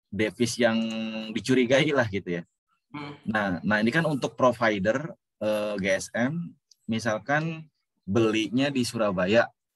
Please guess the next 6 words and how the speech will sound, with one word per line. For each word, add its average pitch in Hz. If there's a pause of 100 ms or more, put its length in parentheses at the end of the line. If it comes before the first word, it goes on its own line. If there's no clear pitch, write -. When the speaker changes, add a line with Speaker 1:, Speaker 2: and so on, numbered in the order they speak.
(540)
Speaker 1:
tapi 135 (540)
si - (640)
kartunya 107
ini 98
dari 101
Jakarta. 107